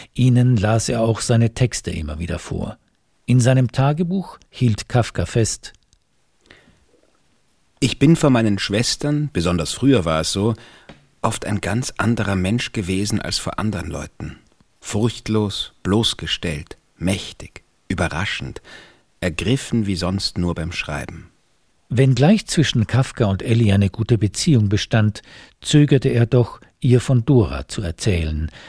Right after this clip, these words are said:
Speaker 1: als er neunzehnhundertdreiundzwanzig nach Berlin ging.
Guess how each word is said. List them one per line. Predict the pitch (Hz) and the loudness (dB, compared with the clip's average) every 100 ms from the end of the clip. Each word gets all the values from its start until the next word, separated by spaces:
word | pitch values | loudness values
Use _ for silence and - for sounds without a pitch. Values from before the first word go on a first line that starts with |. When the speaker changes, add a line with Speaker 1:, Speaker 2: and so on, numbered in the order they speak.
| - | -16
Speaker 1:
als | - 101 - | 0 0 0
er | - 95 87 | 0 2 2
neunzehnhundertdreiundzwanzig | 90 104 104 104 98 95 - 107 95 92 - 98 - 101 | 4 2 2 2 2 2 2 0 2 0 0 0 0 -2
nach | 98 | -2
Berlin | - 101 101 117 73 | -2 -2 2 2 0
ging. | 87 87 | -6 -10